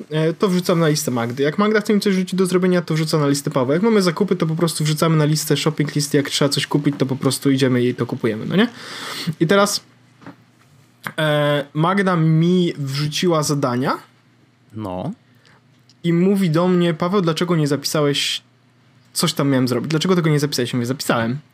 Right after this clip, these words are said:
Speaker 1: ale ja tego nie widzę”. I znowu podchodzę do niej z moim telefonem i widzę, ona ma trzy powiad-, przypomnienia na mojej liście,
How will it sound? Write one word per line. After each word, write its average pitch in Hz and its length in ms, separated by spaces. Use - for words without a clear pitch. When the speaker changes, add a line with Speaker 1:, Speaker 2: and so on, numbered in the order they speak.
Speaker 1:
ale 131 180
ja 180 60
tego 202 160
nie 202 120
widzę”. 131 300
I 156 60
znowu 147 500
podchodzę 185 400
do 175 120
niej 165 140
z 151 100
moim 151 160
telefonem 143 520
i 147 100
widzę, 139 440
ona 170 240
ma 135 440
trzy - 380
powiad-, 139 460
przypomnienia 135 500
na 127 100
mojej 131 200
liście, 117 420